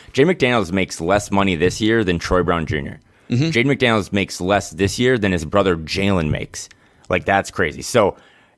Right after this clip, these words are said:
Speaker 1: if you're gonna trade Jaden McDaniels this year, 'cause you've had enough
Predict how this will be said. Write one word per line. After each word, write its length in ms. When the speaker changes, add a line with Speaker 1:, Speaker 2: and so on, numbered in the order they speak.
Speaker 1:
if 120
you're 60
gonna 160
trade 400
Jaden 200
McDaniels 520
this 220
year, 240
'cause 500
you've 320
had 220
enough 400